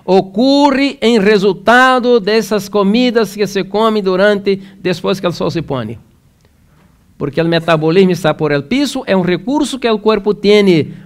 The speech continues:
para poder, então, se livrar de isso e impedir que pueda provocar mais dano. Então, dormir temprano é o melhor método também para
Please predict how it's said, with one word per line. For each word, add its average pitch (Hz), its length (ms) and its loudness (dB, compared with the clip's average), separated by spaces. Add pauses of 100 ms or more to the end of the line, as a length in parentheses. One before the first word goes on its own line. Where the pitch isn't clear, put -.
(180)
para 175 220 0
poder, 170 380 0
então, 165 320 0
se 170 180 -2
livrar 170 580 2
de 214 80 0
isso 240 460 2 (260)
e 180 140 2
impedir 202 400 2
que 202 100 -2
pueda 180 300 2
provocar 160 680 0 (300)
mais 143 300 0
dano. 127 440 0 (460)
Então, 170 160 2 (180)
dormir 196 520 4
temprano 208 800 2 (1080)
é 180 220 4 (220)
o 185 80 2
melhor 190 340 2
método 196 400 2
também 180 400 2
para 180 420 0